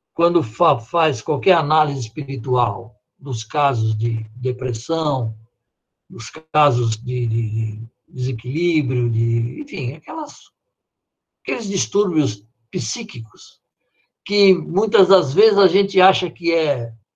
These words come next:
relacionado com obsessão e às vezes simplesmente não é, né? É, a nossa visão é muito limitada, mas é preciso entender o seguinte, que as questões de ordem psíquica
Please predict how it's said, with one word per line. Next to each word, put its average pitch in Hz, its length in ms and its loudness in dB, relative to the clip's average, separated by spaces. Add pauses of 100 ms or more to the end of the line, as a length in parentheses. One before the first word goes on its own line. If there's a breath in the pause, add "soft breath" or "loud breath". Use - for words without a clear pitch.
(560)
relacionado 160 580 0
com 143 160 -10
obsessão 143 720 -4
e 151 120 -4
às 151 120 -4
vezes 160 400 -12
simplesmente 165 560 -14
não 214 240 -12
é, 117 220 -6 (500)
né? 180 300 -8 (880)
É, 165 140 0 (500)
a - 80 -4
nossa 208 240 0
visão 185 300 2
é 202 40 -2
muito 208 220 -6
limitada, 135 800 0 (640)
mas 180 140 0
é 240 60 4
preciso 277 340 -4
entender 196 400 4
o 226 60 0
seguinte, 202 560 -10
que 156 100 -4
as - 100 2
questões 220 460 2
de 185 100 6
ordem 165 220 6
psíquica 127 680 -12